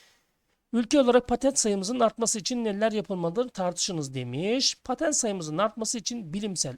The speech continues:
araştırma ve geliştirme çalışmalarına daha fazla destek verilmelidir. Üniversiteler, teknoloji merkezleri ve özel sektör işbirliği artırılarak yeni buluşların teşvik edilmesini sağlanmalıdır. Ayrıca eğitim sisteminde yenilikçi düşünce ve yaratıcılığı destekleyen programlar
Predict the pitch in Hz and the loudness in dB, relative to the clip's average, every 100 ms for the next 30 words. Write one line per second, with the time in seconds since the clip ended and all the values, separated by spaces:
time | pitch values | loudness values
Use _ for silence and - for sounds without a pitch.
0 | _ 180 170 175 - 185 190 - 151 135 | _ -2 0 0 -2 -2 -2 -4 -6 -4
1 | 131 120 - 139 135 185 190 208 196 196 | -4 -6 -10 -10 -8 -6 -4 -2 -2 0
2 | 196 170 143 - 151 135 120 127 - 208 | 0 0 -2 -2 -2 -2 -6 -8 -6 -6
3 | - 143 151 147 143 131 - - - - | -4 -2 0 0 0 -4 -10 -20 -20 -18
4 | - 165 196 208 233 185 170 - _ - | -6 0 2 2 2 2 0 -6 _ -14
5 | 135 160 165 196 214 - 190 165 143 123 | -10 -4 -4 -2 -2 -2 -6 -4 -4 -6
6 | - 160 247 - 165 - 135 - 226 - | -4 0 2 2 -2 -8 -12 -4 -4 -2
7 | 156 127 117 - 175 202 202 - 208 208 | -6 -8 -12 -8 -2 -2 -4 -14 -6 -2
8 | 208 214 - _ - - - 180 262 226 | 0 -2 -4 _ -20 -16 -4 -2 0 -2
9 | 214 214 - 202 247 - 156 - 185 - | -4 -4 -4 -4 -6 -8 -8 -8 -10 -8
10 | 151 139 127 117 123 117 127 135 175 196 | -6 -4 -6 -8 -8 -6 -4 -2 2 2
11 | 202 202 202 - - - 302 370 233 139 | 2 0 -2 -10 -20 -6 -4 -2 -4 -6
12 | - 185 185 254 233 - 175 151 127 117 | -8 -8 -6 -6 -6 -6 -6 -8 -8 -12
13 | 127 165 214 226 - - 208 165 - 220 | -8 -6 -4 -8 -4 -6 -4 -6 -6 -4
14 | 196 139 123 165 196 202 175 156 127 165 | -4 -4 -2 -2 -2 -6 -8 -6 -6 -6
15 | - 175 - 131 123 208 202 165 160 165 | -8 -10 -8 -10 -8 -4 -2 -2 -2 0
16 | 220 | -2